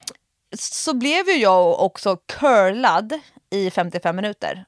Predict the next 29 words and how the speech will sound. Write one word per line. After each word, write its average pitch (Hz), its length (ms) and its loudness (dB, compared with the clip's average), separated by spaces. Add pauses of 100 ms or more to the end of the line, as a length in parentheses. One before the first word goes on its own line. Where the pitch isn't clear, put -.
(160)
Alltså, 226 180 -4
jag 233 180 0
blev 233 240 0
så 208 240 -6
serverad 208 1040 -2 (160)
ett 190 200 -6
mjukt 240 840 -6 (640)
och 208 240 -4
skonsamt 254 840 -2
och 226 80 -6
väldigt 180 200 -4
kärleksfullt 262 1080 -2
squashspel, 185 1000 -6
och 190 120 -8
där 185 100 -2
jag 185 140 -4
fick - 260 -12
beröm 190 500 -2 (280)
hela 175 640 -4 (160)
tiden. 160 320 -4 (100)
<laughs> - 0 - (540)
Alltså, 262 180 -2
det 359 200 0
var 302 200 0
så 320 180 -4
pedagogiskt 320 720 0
och 269 80 -4
kärleksfullt. 214 680 -2 (420)
Och 226 240 2